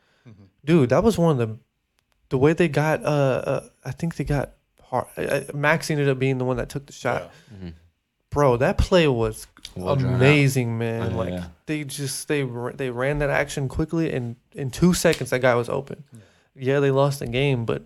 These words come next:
Speaker 2: he's still a really good coach, and I found that game wasn't on him. Like,
Speaker 1: Mm-hmm.
Speaker 2: it was more on the players and the personnel. Like, you just, outside of Harden and Embiid, if they're not going on, they don't have, they don't have it going on, then you don't have much.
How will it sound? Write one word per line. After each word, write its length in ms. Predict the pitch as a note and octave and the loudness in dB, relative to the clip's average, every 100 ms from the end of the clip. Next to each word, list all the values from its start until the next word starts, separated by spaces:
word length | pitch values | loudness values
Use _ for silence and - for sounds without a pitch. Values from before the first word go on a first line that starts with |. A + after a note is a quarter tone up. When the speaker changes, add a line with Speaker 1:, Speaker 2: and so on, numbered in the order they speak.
| - | -8
Speaker 2:
he's 140 | E3 F3 | -6 -4
still 200 | - D3 | 0 2
a 80 | A2+ | 2
really 260 | B2+ B2+ | 0 -2
good 180 | B2 A#2+ | -2 -4
coach, 360 | - B2 - - | -2 -2 -4 -6
and 160 | B2 - | -10 -8
I 80 | |
found 360 | A#2+ C#3 C#3 C#3 | -4 0 0 0
that 140 | D3 | -2
game 180 | C#3+ D#3 | 0 0
wasn't 200 | C#3 C#3+ A#2 | 0 -2 -4
on 100 | A2+ | -2
him. 440 | C#3+ D3+ C3 B2 | 0 0 0 -2
Like, 320 | A#2 A#2 - _ B2 | -4 -6 -10 _ -20
Speaker 1:
Mm-hmm. 180 | G2 G2 _ - | -18 -20 _ -4
Speaker 2:
it 40 | |
was 120 | B2 A#2+ | -2 0
more 200 | B2+ C3 | 0 0
on 120 | B2+ | 0
the 60 | A#2+ | -4
players 360 | - C3+ C3+ A#2+ | -4 0 0 -2
and 80 | |
the 40 | A#2 | -6
personnel. 460 | - C3 C3 C#3 | -6 -4 -4 -4
Like, 160 | A#2+ A#2 | -4 -6
you 100 | A#2 | -6
just, 220 | A#2+ B2 _ _ _ _ - | -8 -14 _ _ _ _ -8
outside 300 | A#2+ - A#2+ | -4 0 2
of 100 | A#2 | 4
Harden 380 | B2 C3+ C3+ | 6 6 4
and 100 | B2 A#2+ | -2 0
Embiid, 120 | C#3 | 0
if 80 | C#3 | 2
they're 120 | B2+ | 2
not 180 | C3+ C3 | 2 2
going 220 | C3 C#3 | 0 2
on, 280 | C#3+ D3+ C#3+ - - _ _ | 0 -2 -4 -12 -20 _ _
they 80 | B2+ | -2
don't 60 | C3 | 0
have, 240 | D3 C#3+ | 0 -2
they 80 | C#3 | 0
don't 140 | C#3+ C#3+ | 0 2
have 140 | C#3+ | 0
it 40 | C#3+ | 2
going 240 | C#3+ C#3+ | 2 4
on, 200 | D3 D3+ | 2 0
then 160 | A#2+ A#2+ | -2 -4
you 80 | |
don't 160 | C#3 B2 | -6 -8
have 160 | C3 A#2 | -8 -6
much. 480 | B2+ C3 - - | -6 -6 -10 -16